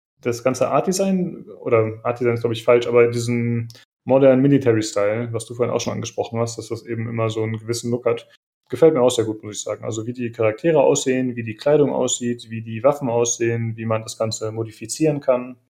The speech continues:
Das, finde ich, ist ziemlich cool. Erinnert mich ein bisschen an,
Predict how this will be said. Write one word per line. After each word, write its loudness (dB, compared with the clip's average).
Das, 4
finde 2
ich, 0
ist -4
ziemlich -2
cool. 2
Erinnert 2
mich -4
ein 0
bisschen -4
an, -2